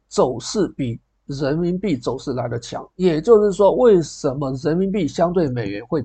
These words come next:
贬值的原因。但是我们把它拉开来，我们看人民币相对其他国家的货币呢？人民币相对其他国家货币，它是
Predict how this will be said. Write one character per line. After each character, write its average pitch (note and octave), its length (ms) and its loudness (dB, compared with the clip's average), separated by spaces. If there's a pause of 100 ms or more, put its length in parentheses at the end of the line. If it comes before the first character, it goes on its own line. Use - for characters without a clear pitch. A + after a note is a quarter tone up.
贬 A2+ 260 -4
值 A2 180 -16
的 A2 180 -10
原 G#2+ 280 -6
因。 A#2 180 -10 (920)
但 C#4+ 120 4
是 D4 80 4
我 F#3+ 160 8
们 D3 80 -2
把 C3 100 6
它 D#3+ 60 4
拉 G3 200 8
开 G3+ 200 4
来， B2+ 240 2 (420)
我 D3+ 160 4
们 F#3 180 2
看 B3 340 4 (1040)
人 E3 180 4
民 B3+ 200 0
币 A3 340 2
相 A#3 340 4
对 G#3+ 160 8
其 E3+ 240 -4
他 G3+ 140 6
国 E3+ 180 4
家 G3 80 6
的 F#3+ 80 6
货 G3+ 180 4
币 G#3 160 0
呢？ F3+ 240 0 (1500)
人 F3 260 2
民 G#3+ 220 0
币 A3 120 2
相 G3 220 2
对 G3+ 100 8
其 F3 140 -4
他 F3 100 6
国 F3+ 180 2
家 E3+ 120 4
货 D#3+ 160 2
币， D3 80 2
它 E3 180 -2
是 - 200 -4